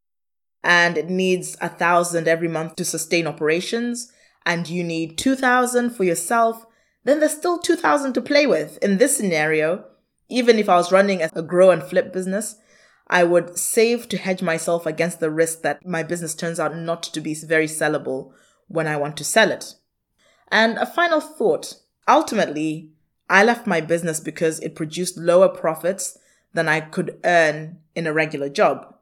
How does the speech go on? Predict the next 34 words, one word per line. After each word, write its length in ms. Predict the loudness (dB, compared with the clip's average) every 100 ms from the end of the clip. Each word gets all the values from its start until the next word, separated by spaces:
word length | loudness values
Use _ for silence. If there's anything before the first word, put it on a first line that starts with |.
| _
And 280 | 0 0 -2 -2
fortunately 560 | 4 4 4 -2 -4
for 140 | -6 -4
me, 460 | -2 -2 -4 -12 _ _ _ -6
I 120 | -6
discovered 440 | -4 -4 -4 -2 -2
that 120 | -4
I 160 | -4
actually 300 | -6 -4 -4
love 240 | -2 -4 -2
the 100 | -2
routine 400 | -2 -6 -6 -6
of 120 | -2
going 220 | -2 -2
to 120 | -8 2
work 360 | 6 6 2 -4
and 280 | -4 -4
communing 420 | -6 -4 -2 -2 -2
with 100 | -2
my 140 | -4
colleagues. 720 | -4 -4 -4 -6 -10 -14 -16 _ _ _ _ _ _
If 460 | 6 6 6 -4 -2 4
over 240 | 6 6
a 120 | 4
two 280 | 0 -2 -4
to 160 | -4 -12
three 240 | -6 0
year 160 | 2 2
period, 600 | 0 -4 0 0 -2 -12 _ _ _ -14
the 100 | -6
business 440 | -2 -2 -2 -4
is 120 | -8
generating, 640 | 0 0 2 0 -2 -4
say, 500 | -6 -2 0 0 -4